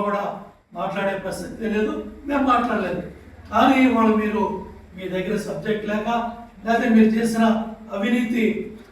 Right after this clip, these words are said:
ఈ లడ్డూలో కావచ్చు, లేకపోతే శాసనసభకు వచ్చే ధైర్యం లేకపోవడం కావచ్చు, దానివల్లే మీలో ఈ భాష వస్తూ ఉంది. తిరుపతిలో జోగి రమేష్ మాట్లాడిన దాంట్లో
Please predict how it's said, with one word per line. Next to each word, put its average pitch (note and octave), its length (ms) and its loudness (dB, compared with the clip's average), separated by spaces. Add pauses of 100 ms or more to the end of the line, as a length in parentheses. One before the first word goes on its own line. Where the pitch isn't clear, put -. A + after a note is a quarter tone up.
ఈ G3+ 140 -8
లడ్డూలో A3 360 4 (120)
కావచ్చు, A3 360 2 (480)
లేకపోతే A3+ 300 6 (500)
శాసనసభకు A3 640 2
వచ్చే A3 220 -2 (460)
ధైర్యం A#3 360 4
లేకపోవడం A3+ 520 2
కావచ్చు, A3+ 320 2 (480)
దానివల్లే G#3+ 600 4 (640)
మీలో G3+ 280 0 (560)
ఈ E3+ 60 -10 (120)
భాష F#3+ 180 -4 (100)
వస్తూ G3 220 -4 (120)
ఉంది. A3 200 2 (880)
తిరుపతిలో G#3+ 580 -2 (840)
జోగి G3+ 300 -2
రమేష్ G3+ 300 -4 (100)
మాట్లాడిన F#3 480 -6
దాంట్లో F3+ 320 -8